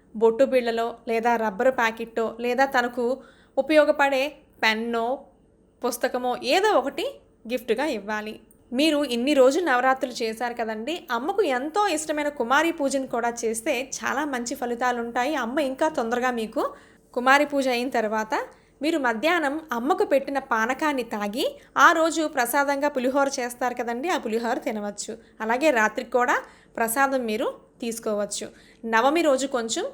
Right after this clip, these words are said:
ఉపవాస దీక్షను విరమించుకున్నట్టే. కానీ దశమి రోజున అమ్మవారికి మధ్యాహ్నం మనం, అంటే ఉదయాన్నే మనం పూజ అయిన తర్వాత అమ్మవారికి భోజనం పెట్టి, ఆ రోజు చాలా నైవేద్యాలు పెడతాం కదండి,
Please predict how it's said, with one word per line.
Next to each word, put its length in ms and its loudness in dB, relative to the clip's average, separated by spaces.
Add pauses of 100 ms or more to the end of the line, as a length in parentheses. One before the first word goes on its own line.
(140)
ఉపవాస 440 2
దీక్షను 540 -6 (340)
విరమించుకున్నట్టే. 1000 -2 (400)
కానీ 400 4 (320)
దశమి 460 2
రోజున 640 0 (260)
అమ్మవారికి 640 0 (420)
మధ్యాహ్నం 560 4
మనం, 260 -2 (720)
అంటే 180 2
ఉదయాన్నే 520 2
మనం 240 2
పూజ 300 -2
అయిన 160 -2
తర్వాత 500 0 (280)
అమ్మవారికి 600 2
భోజనం 560 2
పెట్టి, 580 -4
ఆ 120 2
రోజు 260 2
చాలా 360 0
నైవేద్యాలు 580 0
పెడతాం 420 -4
కదండి, 520 -4